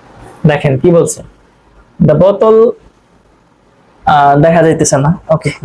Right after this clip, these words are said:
দেখতে পারতেছি না, আপনারা কি দেখতে পারতেছেন কিনা জানি না। ওকে, so এইগুলো হচ্ছে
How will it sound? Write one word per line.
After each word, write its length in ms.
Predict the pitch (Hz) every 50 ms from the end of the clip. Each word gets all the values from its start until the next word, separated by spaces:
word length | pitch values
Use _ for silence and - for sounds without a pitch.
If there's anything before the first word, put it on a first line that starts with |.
| 147
দেখতে 200 | 160 151 - 170 165
পারতেছি 300 | 160 156 160 156 - 156 151
না, 60 | 156 175 185 170
আপনারা 200 | 160 - 160 160 151
কি 60 | 160 151 160
দেখতে 160 | 151 151 165
পারতেছেন 340 | 160 151 151 - - - 190 185 170
কিনা 180 | 185 170 160 151 160
জানি 160 | 156 147 143 135
না। 60 | 139 151 151
ওকে, 120 | 151 - - - - - 165 - -
so 60 | 208 208 - 202
এইগুলো 220 | 196 202 220 220 214
হচ্ছে 200 | 208 208 226